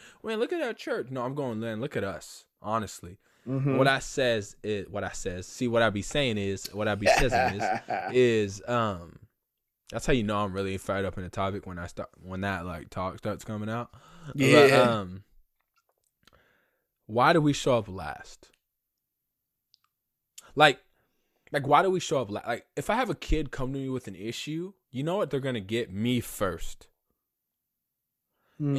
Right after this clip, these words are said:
Speaker 1: And, and so what I'm saying, eh, like, for me, I'm not gonna speak for Talin,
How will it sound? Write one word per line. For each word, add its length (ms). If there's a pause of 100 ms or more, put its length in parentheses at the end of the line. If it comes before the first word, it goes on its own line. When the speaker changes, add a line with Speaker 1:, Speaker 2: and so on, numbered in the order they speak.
Speaker 1:
And, 100
and 160
so 640 (460)
what 180
I'm 120
saying, 640 (260)
eh, 280 (680)
like, 280 (280)
for 220
me, 200
I'm 100
not 140
gonna 120
speak 200
for 140
Talin, 380